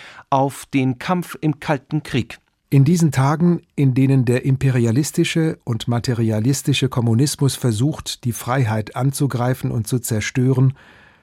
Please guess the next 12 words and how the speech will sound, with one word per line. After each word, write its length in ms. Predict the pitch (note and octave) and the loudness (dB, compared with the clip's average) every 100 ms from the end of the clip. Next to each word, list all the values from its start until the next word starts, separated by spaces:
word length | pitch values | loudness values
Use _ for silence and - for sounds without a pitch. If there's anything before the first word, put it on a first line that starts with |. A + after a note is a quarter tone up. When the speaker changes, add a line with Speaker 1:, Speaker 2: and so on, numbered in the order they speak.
| _ _ | _ _
Speaker 2:
sollten 320 | - B2 B2+ A#2+ | -4 -2 2 0
wir 80 | |
ständig 480 | A2+ C#3+ C#3+ C#3 C3+ | 2 2 4 2 2
nach 240 | C3 A#2+ A#2+ | 0 0 0
Wegen 320 | B2 B2+ B2 | 0 2 2
suchen, 480 | B2 B2 C3 B2+ B2+ _ | 2 0 0 0 -2 _
die 80 | B2+ | 0
Grundlagen 680 | B2 C3 C3+ B2 A2 G#2 A2+ | 2 2 2 2 0 -2 -2
unserer 360 | A2+ A2 G#2+ A2+ | -2 -2 -2 -4
Freiheit 560 | - G#2+ G2+ G2+ G2+ | -4 -2 -2 -2 -6
zu 240 | - - B2 | -10 -4 -4
stärken. 460 | - F#2 - - | -2 -6 -8 -16